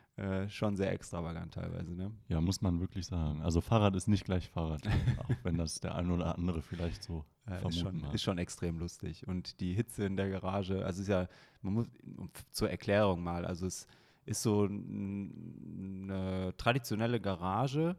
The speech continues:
Speaker 1: beziehungsweise drei aneinandergereihte Garagen, die jeweils mit einem Durchbruch über eine Türe zu erreichen sind.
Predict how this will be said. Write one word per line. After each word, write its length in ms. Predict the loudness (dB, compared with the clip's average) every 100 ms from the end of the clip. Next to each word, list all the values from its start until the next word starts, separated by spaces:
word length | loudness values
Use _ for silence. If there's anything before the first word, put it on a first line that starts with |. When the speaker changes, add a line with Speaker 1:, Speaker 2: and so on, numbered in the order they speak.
| -8 -20 -12
Speaker 1:
beziehungsweise 640 | -8 -2 -2 0 0 0
drei 380 | -4 -2 0 0
aneinandergereihte 1040 | -4 -6 -4 -4 -4 -4 -2 0 -2 -2
Garagen, 560 | -6 -4 -2 -2 -2 -4
die 120 | -2
jeweils 320 | -2 0 -2 -4
mit 120 | -6
einem 140 | -4
Durchbruch 560 | -2 -2 -2 -4 -4 -2
über 180 | -4 -2
eine 240 | -4 -4
Türe 320 | -4 -4 -4
zu 140 | -4 -6
erreichen 480 | -4 -4 -4 -4
sind. 400 | -2 -2 -2 -4